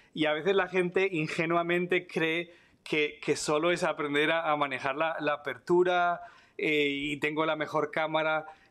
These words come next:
y el mejor lente. Y en realidad hay un proceso de madurez personal y profesional que acompaña a la imagen, que creo que es lo que marca la diferencia.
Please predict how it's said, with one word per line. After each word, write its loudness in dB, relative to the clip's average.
y 0
el 2
mejor -2
lente. 0
Y -2
en -2
realidad 0
hay -2
un -4
proceso 0
de 2
madurez 2
personal -2
y -6
profesional -6
que -4
acompaña -4
a -4
la 0
imagen, -4
que -4
creo -4
que 0
es -4
lo 2
que 0
marca -2
la 0
diferencia. -2